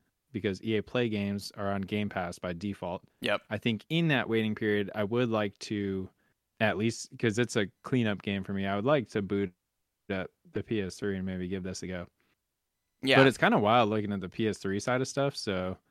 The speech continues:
Speaker 1: this is just for funsies. Apparently there's cheats, and they don't disable trophies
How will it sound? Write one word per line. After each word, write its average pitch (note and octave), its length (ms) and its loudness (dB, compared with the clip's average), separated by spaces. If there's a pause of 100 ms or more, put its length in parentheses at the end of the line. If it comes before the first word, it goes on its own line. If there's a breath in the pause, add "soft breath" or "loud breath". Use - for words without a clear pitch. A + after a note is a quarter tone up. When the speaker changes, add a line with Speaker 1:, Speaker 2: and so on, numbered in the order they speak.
(540)
Speaker 1:
this A2+ 160 -4
is G#2 120 -2
just G2 200 -4
for G#2 120 0
funsies. G2 600 -2 (400)
Apparently C#3+ 420 2
there's G#2 220 2
cheats, - 540 -2 (280)
and A2+ 100 0
they A2+ 60 4
don't A#2 180 0
disable A2 340 0
trophies G#2 540 -2